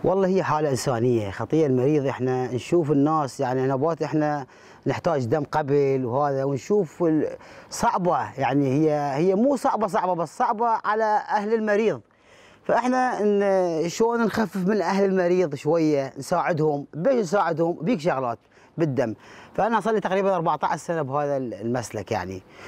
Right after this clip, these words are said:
و-، والحمد لله والشكر، ما، ما نقدر نعوف. وهسه ابني والحمد لله والشكر يعني هسه مثلي. إي، فضل الله. أي واحد يخابرنا بتالي ليل بالليل، بن-، يعني بأي وقت إحنا موجودين، كل الأصناف موجودة عندنا. بسلامة الشباب اللي هي جاي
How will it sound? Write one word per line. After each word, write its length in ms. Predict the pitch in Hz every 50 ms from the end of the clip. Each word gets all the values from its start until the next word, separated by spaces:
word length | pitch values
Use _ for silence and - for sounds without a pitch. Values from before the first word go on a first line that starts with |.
| - - - - - - -
و-، 260 | - 160 156 151 151
والحمد 580 | 147 139 139 143 151 160 - - 208 220 185
لله 180 | 196 180 165 147
والشكر، 360 | 147 120 - - 135 - 139
ما، 220 | 139 165 196 220 214
ما 180 | 196 202 208
نقدر 200 | 196 165 170 170
نعوف. 280 | 156 143 139 143 123 127
وهسه 340 | 151 160 - - 170 135 170
ابني 280 | 170 160 170 185 196
والحمد 340 | 185 156 - - 170 170 160
لله 100 | 170 170
والشكر 380 | 170 151 151 175 - 202 208 196
يعني 280 | 156 156 151 156 160
هسه 280 | 151 - - 185 190 185
مثلي. 360 | 165 180 - - 143 135 110 - _ _ _ _ _ _ _ _ - - - - - -
إي، 200 | 117 113 101 95
فضل 260 | - 160 165 151 143
الله. 260 | 127 123 123 120 123 - -
أي 60 | 214
واحد 280 | 202 170 147 135 147 147
يخابرنا 480 | 139 - 160 156 139 160 165 160 151
بتالي 340 | 127 - - 170 156 156 156
ليل 280 | 156 165 170 165 160 147
بالليل، 640 | 135 147 151 156 175 185 190 196 202 185 - 143
بن-، 240 | 143 127 98 139 160
يعني 500 | 147 127 131 135 135 123 143 156 156 156
بأي 460 | 139 131 123 - - 127 131 170 202
وقت 440 | 202 208 - - 233 247 - - -
إحنا 220 | 180 - 214 226
موجودين، 500 | 214 208 180 156 151 156 127 135 135 131
كل 240 | - - 247 240 220
الأصناف 420 | 202 156 165 - - 214 220 214
موجودة 380 | 180 180 175 160 160 214 190 127
عندنا. 320 | 113 120 117 107 117 117 - _ - - - - - - - - - - -
بسلامة 480 | - 143 - - 170 170 185 190 175 147 -
الشباب 380 | 147 - - 160 170 185 185 180
اللي 280 | 180 175 165 160 175
هي 100 | 196 190
جاي 220 | 151 175 170 165